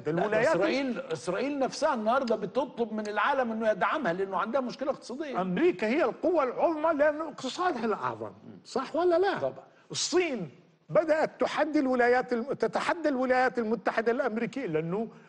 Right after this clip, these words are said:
Speaker 2: اقتصادها بدأ يتعاظم، صح؟
Speaker 1: صح.
Speaker 2: ولكن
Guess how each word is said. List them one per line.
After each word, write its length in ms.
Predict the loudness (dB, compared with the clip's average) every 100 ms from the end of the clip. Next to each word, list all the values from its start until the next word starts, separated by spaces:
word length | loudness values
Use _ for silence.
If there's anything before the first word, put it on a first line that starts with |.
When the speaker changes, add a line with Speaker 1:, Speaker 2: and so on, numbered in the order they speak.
| -10
Speaker 2:
اقتصادها 640 | -10 -6 -6 -2 -2 -2 0
بدأ 360 | 0 0 -2
يتعاظم، 680 | -2 -2 -6 -10 -10 -10 -12 -16 _
صح؟ 240 | -6 -4 -4 -12 -20
Speaker 1:
صح. 280 | -20 -20 -20 _ _ _ _ _ _ _ _ _ -8
Speaker 2:
ولكن 360 | -6 -6 -10